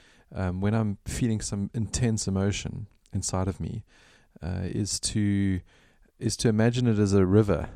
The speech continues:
I'm standing in the middle of a river and the river's flowing. I think I might have mentioned this before, but I don't know if I have. Um, and the river's flowing,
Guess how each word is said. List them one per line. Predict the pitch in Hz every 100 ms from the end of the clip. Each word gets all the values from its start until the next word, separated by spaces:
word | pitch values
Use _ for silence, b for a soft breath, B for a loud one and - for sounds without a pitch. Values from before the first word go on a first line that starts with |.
| -
I'm | 98
standing | - 117 110
in | 107
the |
middle | 101 101
of | 95
a | 90
river | 95 95
and | 87
the | 87
river's | 92 92
flowing. | - - 101 87
I |
think | 87 185
I | 208
might | 117
have | 90
mentioned | 95 107 92
this | 85 -
before, | 85 - 85
but | 80 90
I |
don't | 95 107
know |
if | 98 -
I | 87
have. | 92 82 B B B B
Um, | 101 98 92 -
and | 107
the | 104
river's | 139 127
flowing, | - - 127 120 117 110